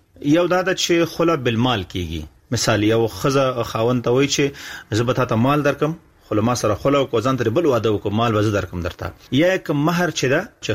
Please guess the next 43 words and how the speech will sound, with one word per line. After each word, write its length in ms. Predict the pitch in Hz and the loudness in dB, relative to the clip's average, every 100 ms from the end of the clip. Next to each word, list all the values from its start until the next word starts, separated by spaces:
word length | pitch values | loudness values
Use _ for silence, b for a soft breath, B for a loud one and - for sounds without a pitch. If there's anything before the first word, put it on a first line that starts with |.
| - | 0
ښځې 180 | 135 120 | 2 2
اخیستی 420 | 104 131 - 104 | 0 -2 0 -2
دی، 140 | 90 85 - B B B | 0 -2 -6 B B B
هغه 200 | 110 113 | 0 2
مهر 300 | 139 160 147 | 2 2 2
به 120 | 123 | 2
بیرته 260 | 123 160 131 | 2 0 -2
خاوند 340 | 110 104 107 | -2 0 0
ته 80 | 98 | 0
ورکوي. 400 | 92 90 95 82 - | -2 -2 -6 -6 -6
مثال، 360 | 98 101 120 110 | -4 0 0 0
خاوند 320 | - 110 120 | 0 0 0
ښځې 220 | - 120 113 | 0 0 2
ته 60 | |
یو 120 | 117 113 | 2 2
لک 160 | 107 | 0
افغانۍ 300 | 104 101 107 110 | -2 0 0 0
مهر 140 | 127 | 2
ورکړی 380 | 139 147 160 160 170 | 0 0 0 2 0
دی 60 | - B B B 101 | -4 B B B -2
او 80 | |
دا 140 | 101 117 | 0 0
خلع 340 | - 127 110 | 0 0 0
کوي، 400 | 101 139 151 151 - - | 0 2 2 2 -4 -4
بله 120 | 107 | -2
نکاح 280 | 101 - 117 | -2 0 -2
فسخه 320 | 107 - 107 | -2 -6 -4
کوي، 320 | - 107 151 160 B B 107 | 0 2 2 0 B B -6
مجبور 320 | 104 117 131 | -2 2 2
مکلفه 480 | 113 110 110 135 156 | 2 0 -2 0 -2
ده 120 | 151 | -2
چې 100 | 165 | -2
دغه 300 | 151 139 135 | -2 0 0
ښځه 500 | - 160 165 160 127 | 0 0 2 0 0
د 60 | 117 - | -4 -4
خپل 220 | - 107 | -4 -4
مهر 400 | 98 107 143 131 | -2 -2 0 -2
چې 140 | - | -2
اخیستی 320 | 101 123 143 156 | -2 0 0 0
و 40 | |
د 60 | 151 | 0
خاوند 340 | 151 156 | 0 0
نه، 80 | 160 | 0